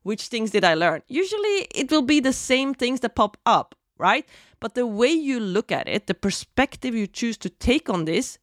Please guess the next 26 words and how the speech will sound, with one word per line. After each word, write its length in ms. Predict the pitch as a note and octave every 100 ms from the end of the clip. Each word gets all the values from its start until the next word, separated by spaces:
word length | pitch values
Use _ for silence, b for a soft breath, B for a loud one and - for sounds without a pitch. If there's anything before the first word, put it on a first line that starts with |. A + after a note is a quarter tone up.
| -
makes 440 | F3+ G#3 A3 - -
all 200 | G3+ G#3+
the 120 | G3+
difference. 560 | D#3 E3+ - C3+ D3 - _ _ _ _ _ _ - G3+
The 80 |
perspective 560 | G3 A3+ - C#4+ - E4+
you 100 | B3+
choose 220 | - B3
to 100 | -
take 320 | - - G#3+ F#3
on 120 | E3+
it 160 | G#3+ B B B
will 140 | F#3+ -
influence 520 | G#3+ G3+ G#3 F3+ F3+
not 140 | E3 -
only 180 | F3 D#3
how 160 | C#3+
you 140 | - D3
feel 400 | - - B3 F4
about 320 | D4 D#4 E4
it, 100 | F4 - B B
but 120 | A3+ -
also 300 | A3+ - F4+
whether 340 | A3+ A3+ A#3
or 160 | - G#3
not 360 | F3+ F#3 G3+